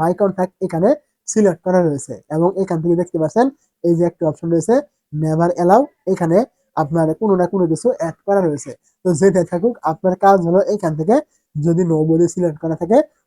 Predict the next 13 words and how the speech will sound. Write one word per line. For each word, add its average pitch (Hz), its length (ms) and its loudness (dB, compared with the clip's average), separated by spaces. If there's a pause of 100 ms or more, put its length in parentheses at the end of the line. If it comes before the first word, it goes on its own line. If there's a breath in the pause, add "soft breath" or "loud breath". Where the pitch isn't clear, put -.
(160)
অবশ্যই 165 380 0
আপনি 170 200 -8
এখান 160 180 -6
থেকে 165 120 -4 (160)
everyone 180 400 0
রয়েছে, 151 240 -2 (480)
এখানে 185 300 0
ক্লিক 180 240 -4
করে 180 200 -2
সিলেক্ট 180 280 -2
করবেন। 131 220 -12 (440)
যদি 170 220 0 (100)
আপনি 202 140 -2